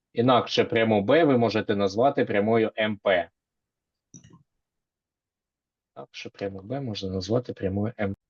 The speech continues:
Продовжуємо. Наступне завдання записали, номер сімдесят три. Нам треба з вами накреслити відрізок К Л шість сантиметрів вісім міліметрів. Ну, тобто, дивіться, якщо нам сказано «накресліть»,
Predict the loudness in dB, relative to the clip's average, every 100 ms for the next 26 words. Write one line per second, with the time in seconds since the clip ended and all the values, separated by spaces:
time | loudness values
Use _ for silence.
0 | 2 4 6 6 4 0 -2 -12 _ _
1 | _ _ _ _ _ _ _ 4 4 8
2 | 6 8 6 8 8 8 8 6 4 2
3 | 4 4 4 4 2 0 0 0 0 2
4 | 0 0 -2 -2 -4 _ _ _ _ _
5 | _ _ _ _ _ _ _ 0 0 4
6 | 4 6 4 4 4 4 4 2 2 2
7 | 2 0 0 0 2 2 0 0 -2 0
8 | 0 0 -2 -6 _ _ _ -2 0 2
9 | 2 2 2 2 2 0 0 0 0 0
10 | 0 2 0 -2 0 0 0 -2 0 2
11 | 0 0 -2 0 0 -2 -2 -2 -2 0
12 | 0 -4 -6 -4 0 0 2 0 0